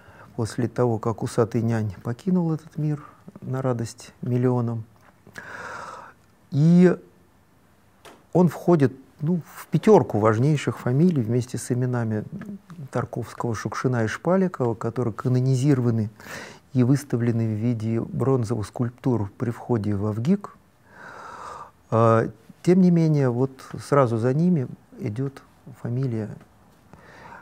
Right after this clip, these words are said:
э, Михаила Калика.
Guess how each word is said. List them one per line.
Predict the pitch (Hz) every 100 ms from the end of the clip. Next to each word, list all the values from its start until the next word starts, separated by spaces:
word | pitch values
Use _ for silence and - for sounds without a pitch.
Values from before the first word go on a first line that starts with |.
| - _ -
э, | 107 104 107 - 208 190 - _ _ _ _ _ _ _ 131
Михаила | 117 123 110
Калика. | - 92 85 -